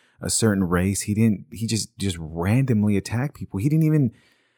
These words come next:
he would kill some people, leave a couple people alive, and then it was bizarre. He, I was reading that the F B I agents and, and detective couldn't, couldn't figure out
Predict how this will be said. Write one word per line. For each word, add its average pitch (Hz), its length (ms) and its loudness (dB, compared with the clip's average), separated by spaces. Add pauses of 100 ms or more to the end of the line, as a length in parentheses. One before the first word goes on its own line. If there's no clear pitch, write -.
(140)
he 120 300 -2
would 110 200 2
kill 160 240 4
some 151 180 0
people, 139 380 2
leave 123 180 2
a 120 60 0
couple 113 240 -2
people 98 280 -2
alive, 139 460 2
and 101 140 2
then 107 160 2 (120)
it 78 260 -4
was 117 260 -4 (240)
bizarre. 110 600 0
He, 92 200 -2 (420)
I 92 40 -2
was 107 180 -2
reading 165 220 2
that 127 180 -2
the 104 320 2
F 113 200 0
B 104 140 -2
I 135 140 2
agents 104 420 0
and, 92 200 0
and 87 120 -2
detective 107 460 -2
couldn't, - 280 -2
couldn't 160 240 0
figure 131 400 0
out 131 320 2